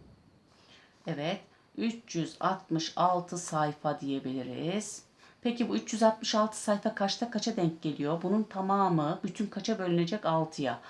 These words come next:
Altı da altıya denk geliyor, öyle değil mi? Üç yüz altmış altı sayfa eşittir altı da altıdır.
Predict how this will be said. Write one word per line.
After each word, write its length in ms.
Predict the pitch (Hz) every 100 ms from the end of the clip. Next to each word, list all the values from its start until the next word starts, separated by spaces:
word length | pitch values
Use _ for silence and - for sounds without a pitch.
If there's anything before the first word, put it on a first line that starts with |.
| - - -
Altı 420 | 175 196 - 269
da 120 | 220
altıya 440 | 208 208 - 240
denk 240 | 220 165 165
geliyor, 220 | 147 147
öyle 180 | 151 175
değil 200 | 277 190
mi? 220 | 135 135 - - -
Üç 300 | 233 226 -
yüz 180 | 170 -
altmış 480 | 175 190 - 165 -
altı 400 | 165 185 185 -
sayfa 920 | - 165 156 151 - 147 139 143 202 - - _ _ _ _ _ _ - - _ -
eşittir 760 | 202 240 - - 214 214 - - - - -
altı 600 | 185 214 226 226 254 240
da 260 | 240 226 -
altıdır. 720 | 190 190 190 - 170 143 -